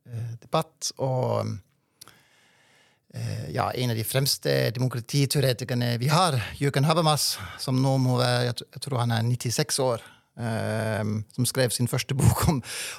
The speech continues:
om demokratisk offentlighet i, i nitten sekstito. Skrevet mange bøker siden da, og, og er, ehm,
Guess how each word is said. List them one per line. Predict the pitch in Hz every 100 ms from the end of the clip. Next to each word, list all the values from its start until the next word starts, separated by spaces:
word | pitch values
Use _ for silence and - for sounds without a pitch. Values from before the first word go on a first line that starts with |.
| -
om | 131 123
demokratisk | 131 127 - 131 117 -
offentlighet | 143 143 139 123 127 -
i, | - 120 117 123
i | 123 117 117 113
nitten | 113 120 - 117 104 -
sekstito. | - 143 - - 131 220 247 - - _ _ _ _ - -
Skrevet | - 139 123
mange | 120 127 139 143 139
bøker | 143 139 139
siden | 147 135
da, | 139 143 147
og, | 117 117 110 107 -
og | 113 113
er, | 107 52 50 50 -
ehm, | - - - -